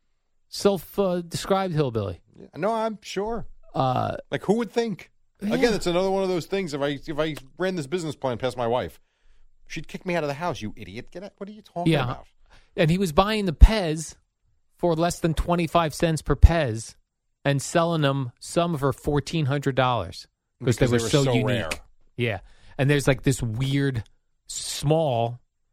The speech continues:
Speaker 1: Pez community
Speaker 2: So people are into it.
Speaker 1: that people are into.
Speaker 2: Well, you know the guy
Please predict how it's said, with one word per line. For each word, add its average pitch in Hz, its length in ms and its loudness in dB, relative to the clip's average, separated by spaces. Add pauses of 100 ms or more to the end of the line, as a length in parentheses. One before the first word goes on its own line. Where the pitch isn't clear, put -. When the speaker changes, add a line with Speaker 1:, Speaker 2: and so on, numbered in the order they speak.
(880)
Speaker 1:
Pez 175 380 8
community 101 480 -4
Speaker 2:
So 85 40 -8
people 90 260 -10
are 135 120 -4
into 196 200 -6
it. - 140 -8 (360)
Speaker 1:
that 113 160 -2
people 113 260 0
are 131 100 0
into. 135 300 -4 (220)
Speaker 2:
Well, 170 120 -6
you 226 140 -6
know 240 220 -4
the 160 100 -4
guy 104 560 -4